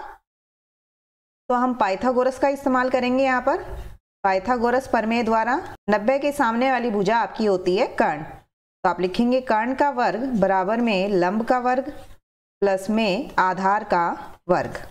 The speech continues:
तो यहाँ से देखिए कर्ण हमारे पास आता है पच्चीस, यहाँ पर आपने लिखा क्यू पी का वर्ग plus में ओपी का वर्ग, तो आप लिखेंगे चौबीस का square plus में ओपी स्क्वायर।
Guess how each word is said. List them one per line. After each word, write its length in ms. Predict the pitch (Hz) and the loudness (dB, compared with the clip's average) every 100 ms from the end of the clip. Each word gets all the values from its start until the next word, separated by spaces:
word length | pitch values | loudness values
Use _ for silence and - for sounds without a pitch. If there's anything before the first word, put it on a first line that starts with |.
| - - | -4 0
तो 60 | |
यहाँ 340 | 190 190 185 220 | 2 0 0 0
से 120 | 277 | 2
देखिए 240 | 262 269 294 | 2 0 0
कर्ण 280 | 247 240 | 0 0
हमारे 300 | 269 254 233 240 | 0 0 0 0
पास 220 | 240 240 | 0 2
आता 220 | 220 226 | 0 0
है 60 | 240 | 0
पच्चीस, 640 | 185 185 - 240 - - - - _ _ | -2 -2 0 0 0 -6 -14 -18 _ _
यहाँ 220 | 190 196 202 | 0 2 2
पर 140 | 254 | 2
आपने 280 | 262 233 247 | 0 0 0
लिखा 360 | 233 233 262 269 349 | 0 0 2 2 -4
क्यू 260 | - 220 208 214 - | -2 0 0 -4 -2
पी 400 | 247 247 233 330 - - | 0 2 0 -4 -2 0
का 120 | 220 | 2
वर्ग 300 | 190 208 330 - - | 2 0 -2 -8 -4
plus 280 | 208 196 202 | 0 0 0
में 460 | 233 247 202 320 - - _ 190 | 0 2 0 -2 -6 -20 _ 0
ओपी 460 | 220 254 220 202 | 0 0 0 -2
का 240 | 180 175 175 240 - - | 2 2 0 -4 -10 -6
वर्ग, 360 | 170 175 139 - - - _ _ _ _ _ | 0 0 -2 -10 -14 -20 _ _ _ _ _
तो 40 | 196 | -2
आप 140 | 185 | 0
लिखेंगे 480 | 190 190 240 247 285 285 - - _ _ _ _ _ _ - | -2 0 0 2 0 -2 -14 -20 _ _ _ _ _ _ 0
चौबीस 380 | 202 196 262 | 0 0 -4
का 160 | - 285 | 0 0
square 460 | 285 - 277 311 - | 0 0 0 0 -2
plus 280 | 226 202 208 | -2 0 0
में 360 | 233 233 - - | 0 0 -2 0
ओपी 320 | 185 180 233 | 0 0 -4
स्क्वायर। 480 | - - 269 285 | -4 0 0 0